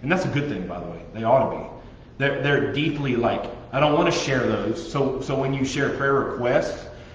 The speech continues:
it may be easier, right? We were talking about this earlier. It may be easier to share a prayer request than to pray in front of people, right? Because you're, you're sharing something that you want someone else to pray about, but it's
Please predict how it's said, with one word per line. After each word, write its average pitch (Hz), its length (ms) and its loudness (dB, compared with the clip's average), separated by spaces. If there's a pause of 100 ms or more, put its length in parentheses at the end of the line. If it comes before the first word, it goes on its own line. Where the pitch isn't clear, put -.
it 139 100 0
may 147 140 4
be 127 200 4
easier, 110 340 0
right? 113 280 2 (240)
We 98 60 -10
were 95 80 -12
talking 107 160 -8
about 101 80 -6
this 110 140 -8
earlier. 127 200 -2
It 127 120 0
may 139 120 0
be 139 120 0
easier 143 440 0
to - 80 0
share 123 320 -2
a - 20 -4
prayer 165 280 2
request - 340 0 (220)
than 165 180 2
to - 140 -4
pray 120 200 2
in - 120 2
front 196 220 2
of - 100 -2
people, - 180 -8 (100)
right? 131 420 2 (760)
Because 120 520 0
you're, 117 240 -2
you're 113 120 -4
sharing 123 320 -2
something 117 360 -4
that 110 80 2
you 113 140 -6
want 110 160 -6
someone 104 240 -6
else 101 180 -4
to - 80 -10
pray 92 200 -6
about, - 840 6 (440)
but 120 120 -4
it's - 360 -8